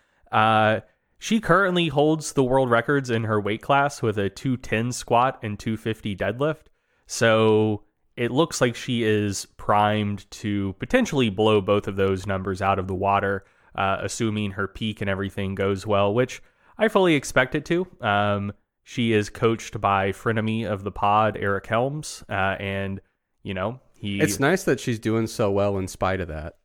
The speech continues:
Speaker 1: That is true. That is true. <laughs> Um,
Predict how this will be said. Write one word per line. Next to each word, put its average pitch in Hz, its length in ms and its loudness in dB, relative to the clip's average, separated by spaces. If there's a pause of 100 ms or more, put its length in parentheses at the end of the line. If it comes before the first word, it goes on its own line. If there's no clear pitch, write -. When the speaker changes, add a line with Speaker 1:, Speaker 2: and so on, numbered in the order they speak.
(500)
Speaker 1:
That 151 100 2
is 147 180 0
true. 120 280 0
That 113 160 2
is 110 180 0
true. - 260 2
<laughs> - 40 -18 (920)
Um, 131 240 0